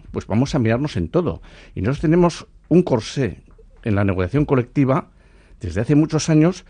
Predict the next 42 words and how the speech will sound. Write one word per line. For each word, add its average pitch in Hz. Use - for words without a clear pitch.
que 90
nos 92
estaba 131
impidiendo 127
y 107
que -
nos 95
está 147
impidiendo 127
el 80
crecer. 87
El 95
crecer 131
en 185
cuanto 117
a 110
empresa, 151
en 107
cuanto 104
a 92
contratación, 98
en 107
cuanto 104
a 98
facilidad 104
de 143
contratación 110
y 120
en 101
cuanto 107
a -
margen 156
de 135
maniobra 123
del 123
empresario 120
para 101
poder 143
adaptar 107
las 117
necesidades 135
reales 127